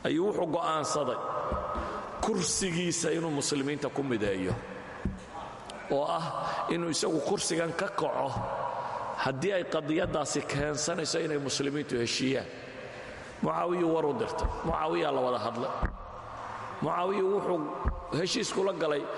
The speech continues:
"War meeshaba adigu xukuno, bal waxaanaad sheegaysa iyo sidan wax loo xukumayo, keen adigu. Laakiin muslimku ha heshiiyo." Caamil jamaaca baa dhacay.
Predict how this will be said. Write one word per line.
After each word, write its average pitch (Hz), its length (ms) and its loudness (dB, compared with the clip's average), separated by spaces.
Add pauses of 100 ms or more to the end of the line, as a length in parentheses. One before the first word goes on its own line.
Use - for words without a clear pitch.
(160)
"War 165 220 4
meeshaba 180 500 2
adigu 175 240 2
xukuno, 170 460 2
bal 165 180 2
waxaanaad 175 400 2
sheegaysa 180 500 2
iyo 165 180 4
sidan 175 280 0
wax 165 140 0
loo 185 160 4 (100)
xukumayo, 135 480 0 (260)
keen 180 280 0
adigu. 165 280 0 (300)
Laakiin 156 280 0
muslimku 156 380 -2
ha 156 60 2
heshiiyo." 120 560 0 (680)
Caamil 156 360 0
jamaaca 135 400 0
baa 131 120 0
dhacay. 113 280 -2